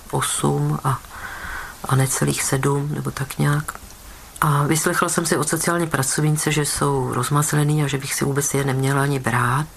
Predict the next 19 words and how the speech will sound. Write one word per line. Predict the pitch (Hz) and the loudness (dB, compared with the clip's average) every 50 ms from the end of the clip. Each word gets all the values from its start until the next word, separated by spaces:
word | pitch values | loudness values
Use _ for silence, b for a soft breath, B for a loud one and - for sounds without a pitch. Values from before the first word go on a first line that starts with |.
| - B B B B B B B B B - | -12 B B B B B B B B B -6
Dětský | 156 151 170 160 - - - 170 | -2 -2 0 0 0 0 0 0
domov | 165 170 170 160 | 2 2 2 2
neměl | 165 160 156 156 151 139 | 2 2 4 4 4 2
moc | 135 139 - - | 2 0 0 -2
velký | 139 139 135 - 143 | -2 -4 -2 -4 -4
zájem | 127 - 135 135 135 135 135 | 0 2 2 4 4 2 2
se | 135 - 139 | 0 -2 -2
těch | - 143 135 | 0 0 0
dětí | 131 143 135 - - 143 | 0 -2 -4 -2 -4 -4
zbavovat. | - - - 135 135 139 135 139 135 131 - - - B B B B B B B B B B B B B B B B B B B B | -4 0 0 0 0 0 0 -2 -4 -6 -10 -16 -20 B B B B B B B B B B B B B B B B B B B B
A | - - | -2 0
přitom | - 175 156 - 180 180 | 0 0 2 2 2 2
byly | 165 180 175 | 2 0 0
v | 175 - | 0 0
celorepublikovém | - - 160 170 175 165 160 160 - 170 156 165 160 - - 170 175 170 151 | 0 0 2 2 2 0 0 0 0 0 0 0 -2 0 0 0 2 2 2
registru | 147 139 139 151 151 - - - - 165 170 180 185 | 0 0 0 0 -2 -2 -2 -4 -4 -2 0 0 0
jako | - - 160 160 - 160 | -2 -2 -4 -4 -4 -2
v | 151 | 0
nabízeny | 151 147 143 151 160 160 156 - 170 160 165 170 170 180 | 0 0 2 2 0 0 0 0 0 0 2 0 -2 -4